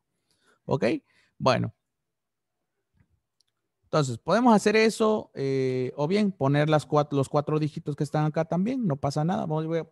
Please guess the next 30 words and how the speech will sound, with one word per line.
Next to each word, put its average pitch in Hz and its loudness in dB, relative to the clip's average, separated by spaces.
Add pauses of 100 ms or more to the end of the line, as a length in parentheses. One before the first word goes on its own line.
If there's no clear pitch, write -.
si 151 -16
quieren, 185 -12
lo 135 -6
vamos 123 -10
a 135 -12
poner 139 -10
así. 247 -10 (480)
Setenta 165 -4
y 170 -4
cuatro 180 -4
cuarenta 131 -4
y 113 -4
nueve. 113 -4
Son 185 -4
cuestiones 185 0
de 131 -2 (460)
décimas, 151 0
centésimas, 139 2
diez 123 0
milésimas 143 2
que 123 -2
quizá 131 -4
al 151 0
final 143 0
nos 123 -4
vayan 135 0
a 120 -2
quedar 123 -2
un 127 4
poco, 120 0